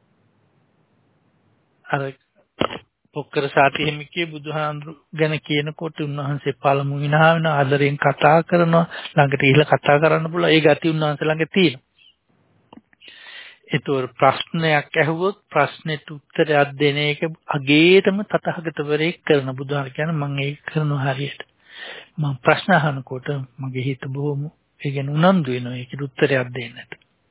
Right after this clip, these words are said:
ඒ ප්‍රශ්نين මා කල්පනාකාරී වෙනවා. ඒ එහෙමයි ඇත්තු කියන්න ඕනේ. එහෙම නෙවෙයි කියලා නෙවෙයි කියන්න ඕනේ කියලා.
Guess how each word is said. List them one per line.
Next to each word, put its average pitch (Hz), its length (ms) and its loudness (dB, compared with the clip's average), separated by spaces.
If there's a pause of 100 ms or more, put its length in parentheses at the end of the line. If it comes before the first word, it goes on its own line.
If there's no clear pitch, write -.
(1120)
ඒ 147 180 4
ප්‍රශ්نين 147 500 0
මා 139 280 -2 (2750)
කල්පනාකාරී 147 960 4
වෙනවා. - 300 -20 (1300)
ඒ 151 160 4 (220)
එහෙමයි 170 440 4
ඇත්තු 143 360 -2
කියන්න 139 420 -6
ඕනේ. 127 400 -14
එහෙම 143 300 -2
නෙවෙයි 143 440 4
කියලා 156 260 4
නෙවෙයි 143 320 0
කියන්න 135 380 -2
ඕනේ 123 300 -10
කියලා. - 260 -20